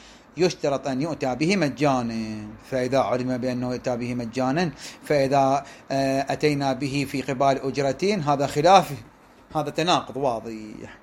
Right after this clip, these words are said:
زين، الأمر الثاني، وأما ما لا يعتبر فيه المجانية شرعًا، شرعًا ما، ما يعتبر فيه المجانية،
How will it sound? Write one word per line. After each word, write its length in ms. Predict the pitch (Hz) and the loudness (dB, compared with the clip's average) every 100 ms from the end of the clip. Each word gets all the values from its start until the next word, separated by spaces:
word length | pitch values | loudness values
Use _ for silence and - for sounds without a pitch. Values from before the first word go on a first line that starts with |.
| - - | -18 -10
زين، 240 | 117 101 107 - - - - - - 190 | -8 -10 -12 -20 -20 -18 -20 -16 2 4
الأمر 380 | 196 233 285 | 6 6 8
الثاني، 720 | 233 160 180 165 156 156 196 - - | 6 6 4 4 4 2 -2 -4 -4
وأما 540 | 151 196 190 160 147 | 2 4 4 2 2
ما 260 | 143 143 143 | 2 0 2
لا 180 | 170 180 | 4 4
يعتبر 540 | 175 143 - 135 131 | 4 0 -2 0 -2
فيه 320 | - 180 185 | -4 -2 0
المجانية 1040 | 196 165 139 117 139 135 143 135 113 107 107 | 0 0 -2 0 0 2 0 0 -2 -6 4
شرعًا، 600 | 170 139 107 117 107 104 104 - - | 6 6 4 -8 -10 -12 -14 -18 -6
شرعًا 340 | 147 127 202 | -2 0 0
ما، 320 | 254 262 151 | 2 2 2
ما 120 | 165 | 2
يعتبر 240 | 190 131 131 | 0 0 -2
فيه 120 | 127 | -4
المجانية، 640 | 123 113 127 117 113 110 | -6 -6 -4 -2 -2 -4